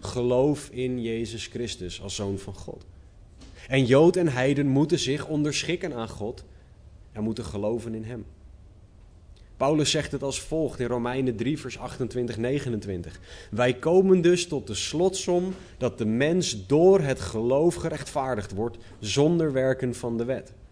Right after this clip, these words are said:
Of is God alleen de God van de Joden en niet ook van de heidenen? Ja, ook van heidenen."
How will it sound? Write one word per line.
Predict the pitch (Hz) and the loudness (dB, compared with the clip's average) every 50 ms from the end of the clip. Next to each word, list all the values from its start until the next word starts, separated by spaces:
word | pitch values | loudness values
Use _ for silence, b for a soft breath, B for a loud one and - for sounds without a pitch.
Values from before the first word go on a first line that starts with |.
| - - - - b b b b b | -20 -20 -20 -20 b b b b b
Of | b 143 147 - 135 | b 0 0 2 2
is | 123 - | 0 0
God | - 139 143 135 139 | 0 -2 -2 0 0
alleen | 123 120 117 120 | 0 2 2 0
de | 117 | 0
God | 113 - - 123 - | -2 -2 -4 -6 -6
van | - - 107 104 | -4 -4 -2 -2
de | 101 98 | -2 0
Joden | 92 104 107 127 135 143 170 220 - b b b b b b b b b b b b - - | 0 0 2 2 0 0 -2 -6 -10 b b b b b b b b b b b b -20 -12
en | - 123 117 120 120 117 | -8 -4 -4 -4 -2 -2
niet | 123 131 131 127 | -2 -2 0 2
ook | 123 135 139 135 | 2 2 2 2
van | - - 120 113 | 0 -2 -2 -2
de | 113 | 0
heidenen? | 98 113 123 143 151 143 147 143 143 139 127 98 | 0 2 2 2 4 2 2 2 2 2 0 0
Ja, | 95 113 113 127 131 135 135 - - | 0 0 0 0 -2 -4 -6 -6 -6
ook | 120 120 123 123 120 - | -2 -2 0 -2 -2 -4
van | - - - 101 101 101 101 98 98 98 - - | -10 -12 -8 -6 -6 -6 -6 -6 -10 -12 -16 -16
heidenen." | - 92 95 101 98 90 92 85 80 73 | -10 -6 -4 -4 -4 -4 -6 -8 -10 -14